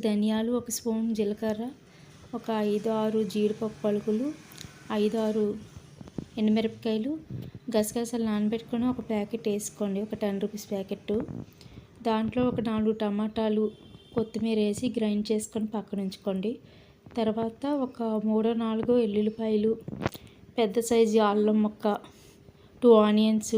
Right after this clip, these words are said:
గ్రైండ్ చేసుకొని అది కూడా పక్కన పెట్టుకోండి. నేను రెండు కేజీలు బిర్యానీ చేయబోతున్నాను, అందుకని అంతంత క్వాంటిటీ చెప్తున్నాను. తర్వాత స్టవ్ on చేసుకొని బిర్యానీ దప్పాలు పెట్టుకొని పావు కేజీ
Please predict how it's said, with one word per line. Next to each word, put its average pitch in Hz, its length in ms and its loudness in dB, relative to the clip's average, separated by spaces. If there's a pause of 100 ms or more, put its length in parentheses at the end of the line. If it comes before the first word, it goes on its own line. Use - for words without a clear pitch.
గ్రైండ్ 208 300 4
చేసుకొని 226 280 0
అది 214 120 -4
కూడా 208 160 0
పక్కన 196 260 -4
పెట్టుకోండి. 196 420 -2 (360)
నేను 226 200 0
రెండు 214 240 4
కేజీలు 226 360 4
బిర్యానీ 220 360 6
చేయబోతున్నాను, 208 640 0
అందుకని 208 380 -2
అంతంత 202 400 -2
క్వాంటిటీ 202 420 -2
చెప్తున్నాను. 190 540 -4 (880)
తర్వాత 220 520 2 (100)
స్టవ్ 202 340 2
on 202 140 -2
చేసుకొని 214 360 -2 (960)
బిర్యానీ 208 400 8
దప్పాలు 214 300 0
పెట్టుకొని 208 460 0 (600)
పావు 208 240 6
కేజీ 220 280 2